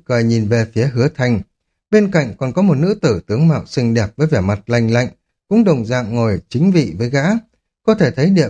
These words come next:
vị hai người là ngang nhau. Phía dưới hai người thì hai bên trái phải của đại điện đều có riêng hơn mười vị trẻ tuổi. Bọn họ có nam có nữ, tu vi phần lớn không tầm thường, ít nhất cũng là nguyên anh, thậm chí có mười, à, có mấy người tràn ra chấn động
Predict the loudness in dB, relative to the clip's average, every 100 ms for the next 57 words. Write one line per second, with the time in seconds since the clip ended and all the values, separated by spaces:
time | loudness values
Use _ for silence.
0 | -2 -6 -6 -4 -2 0 -2 -2 -2 -2
1 | 0 0 -2 -8 _ _ _ _ _ 0
2 | 2 2 2 0 0 0 0 -2 -2 -2
3 | 0 0 0 0 0 0 0 -2 -2 -2
4 | -2 0 -2 -2 -10 _ 0 0 2 -2
5 | 0 0 0 0 0 0 -2 -2 -4 -4
6 | -4 -2 -2 -2 -2 _ _ _ -2 0
7 | 0 0 0 0 2 0 0 0 2 2
8 | 0 -6 _ -2 0 2 0 0 -2 0
9 | 0 0 0 0 0 -2 0 -2 -2 -6
10 | -2 0 2 0 0 -4 0 0 0 -2
11 | -4 -2 -2 -4 -6 _ _ -2 0 0
12 | 0 2 2 2 0 -6 -12 _ -6 -2
13 | 2 2 2 0 -2 -2 -4 -4 -2 -4
14 | -2 0 0 0